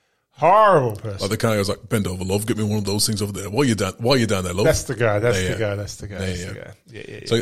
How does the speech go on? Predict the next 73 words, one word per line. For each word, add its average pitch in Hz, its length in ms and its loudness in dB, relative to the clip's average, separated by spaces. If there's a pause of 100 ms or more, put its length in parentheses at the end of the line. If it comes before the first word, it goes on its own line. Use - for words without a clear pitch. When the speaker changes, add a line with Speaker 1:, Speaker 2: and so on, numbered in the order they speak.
Speaker 1:
yeah. - 140 -14
He 139 60 2
Speaker 2:
like 185 80 4
Speaker 1:
wasn't 175 260 -2
a, 135 80 2
he 165 100 2
was 147 100 0
a 131 40 -2
traveling 139 360 -2
salesman. 139 420 -6 (280)
Speaker 2:
He 117 60 -2
was 120 100 2
a - 40 -2
traveling 135 280 2
salesman. 113 400 0
Speaker 1:
Mm. - 240 -20
Speaker 2:
There 92 100 -8
you 87 160 -10
go. 90 80 -12
I 110 100 0
thought 135 120 2
he 131 60 4
was, 113 120 0
like, - 180 -2
one 104 100 -2
of 92 60 -2
the 95 80 -2
branch 98 380 -4
managers 92 380 -6
from 98 100 -12
the 85 60 -10
other 90 120 -10
places, 98 440 -12
but - 280 -16
I 101 40 -12
think 98 200 -12
you're - 100 -12
right. 80 260 -16
I - 40 -20
think 107 160 -20
you're 98 100 -20
right. 82 180 -18 (800)
But 110 140 -4
when 147 120 0
you 214 60 2
think 156 200 -4
about 90 240 -4
that 87 120 -8
show, 64 400 -8
like, - 260 -14 (200)
you, 120 220 -14
it, 107 160 -20 (200)
it's - 100 -4
so, 127 180 2
it's 123 200 0
so, 131 340 2 (140)
like, 95 180 -8
f-, - 280 -12
I, 104 80 -8
I 131 120 -2
remember 127 240 2
it - 40 -2
so 101 120 2
fondly 98 360 -2
as 90 100 -8
being 95 260 -6
this 92 120 -4
kind 92 180 -8
of 87 100 -12
really 92 180 -8
kind 87 160 -12
of 87 180 -12
warm 101 640 -2